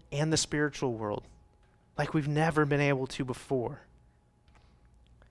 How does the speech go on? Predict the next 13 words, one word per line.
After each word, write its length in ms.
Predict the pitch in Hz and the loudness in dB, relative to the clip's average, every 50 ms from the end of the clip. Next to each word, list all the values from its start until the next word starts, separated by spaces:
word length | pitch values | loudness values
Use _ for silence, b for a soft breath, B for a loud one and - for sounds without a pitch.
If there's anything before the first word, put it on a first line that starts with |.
| - _ _ _ _ _ _ _ _ _ _ _ _ - - | -20 _ _ _ _ _ _ _ _ _ _ _ _ -2 0
In 80 | 147 147 | 0 4
First 320 | - - 180 175 - - | 8 10 10 10 10 6
Corinthians 560 | - 170 170 175 175 185 175 165 160 156 - | 8 8 8 8 8 8 8 8 8 6 6
thirteen 420 | - 175 165 151 - - 165 147 143 | 8 8 8 8 8 4 2 2 4
twelve, 400 | - 165 170 180 180 160 143 - | 8 12 12 12 12 12 12 10
"For 160 | - 160 151 | 6 6 6
now 420 | 151 147 156 160 180 196 202 196 175 | 8 10 12 12 12 12 12 12 12
we 180 | 156 165 165 | 10 6 4
see 320 | - - - - 175 170 165 | 2 0 0 2 4 6 6
in 100 | 156 151 | 6 4
a 40 | |
mirror 420 | 151 151 160 165 170 170 170 156 147 | 2 2 4 4 6 8 8 8 6
dimly." 840 | 135 120 - 151 160 185 208 208 185 156 123 110 104 101 101 - | 4 2 6 8 8 8 8 6 2 2 0 0 -2 -4 -8 -12